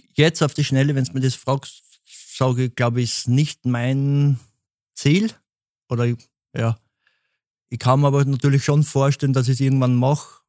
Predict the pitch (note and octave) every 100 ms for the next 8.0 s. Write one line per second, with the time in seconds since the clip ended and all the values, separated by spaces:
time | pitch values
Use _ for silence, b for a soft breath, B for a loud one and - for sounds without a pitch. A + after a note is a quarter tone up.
0 | - A#2+ - - B2+ B2+ B2 B2+ B2 -
1 | - _ _ _ _ _ _ _ - A#2
2 | B2 A#2 A2+ B2+ B2+ B2 A2+ A#2 A2+ -
3 | _ _ _ - A#2+ C3 C#3+ - D3+ -
4 | D3 C3+ C#3 D#3+ E3+ - C3 C3+ B2+ C#3
5 | - C#3 - B2 C3+ - - A#2+ C3 C#3
6 | - - - B2 - - - - - A#2+
7 | A#2+ B2+ - - - A#2+ A2+ A2+ A2